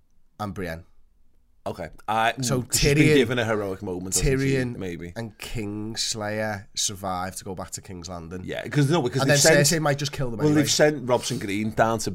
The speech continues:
Speaker 2: to kill them, haven't they? So y-, there's no way you don't set that up without the having. So they're safe. They're safe for now. Can we just draw attention to before we, before we move on from the Game of Thrones stuff? Like, could they have set up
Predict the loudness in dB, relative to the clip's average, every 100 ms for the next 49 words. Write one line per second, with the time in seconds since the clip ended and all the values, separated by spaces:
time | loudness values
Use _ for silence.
0 | -8 -10 -4 -2 -2 -2 -4 -6 -6 -4
1 | -2 -4 -8 -14 -12 -10 -6 -4 -4 -4
2 | -6 -4 -4 -2 -4 -4 -4 -4 -4 -6
3 | -6 -6 -8 -8 -6 -4 -4 -4 -2 -2
4 | -2 -4 -6 -6 -8 -14 -2 4 6 6
5 | 6 4 6 8 8 6 2 0 -2 0
6 | 2 2 2 2 6 8 8 4 0 0
7 | -2 -4 -8 -6 -6 -6 -6 -4 -4 -4
8 | 0 0 0 -8 -18 -10 -2 -2 -2 -8
9 | -20 -6 4 4 6 6 6 6 4 4
10 | 4 4 2